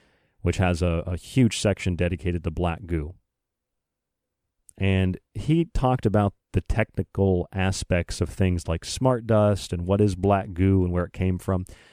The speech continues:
And he refers to black goo as kind of like the life force, the blood of the planet. And that there's black goo that's come from elsewhere, kind of like another life force, uh,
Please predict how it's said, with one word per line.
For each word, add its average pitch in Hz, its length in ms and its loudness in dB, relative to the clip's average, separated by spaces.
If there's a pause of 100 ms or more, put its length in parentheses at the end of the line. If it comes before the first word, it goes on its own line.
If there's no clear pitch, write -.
(220)
And 110 100 0
he 151 80 4
refers 151 360 4
to 110 80 2
black 101 360 2
goo 107 240 4
as 95 120 2
kind 107 240 -2
of 98 80 -2
like 98 240 0
the 87 80 -2
life 95 320 0
force, 87 340 -6
the 90 100 -8
blood 95 460 2
of 82 200 -6
the 78 60 -4
planet. - 540 -4 (880)
And 107 140 2
that 107 120 2
there's 110 480 6 (180)
black 107 360 0 (140)
goo 110 540 4 (380)
that's - 220 0
come 110 380 2
from 98 260 -2
elsewhere, 117 560 0 (960)
kind 104 180 2
of 90 80 0
like 92 360 2 (220)
another 101 680 4 (140)
life 107 260 4
force, - 540 -10 (760)
uh, - 160 -18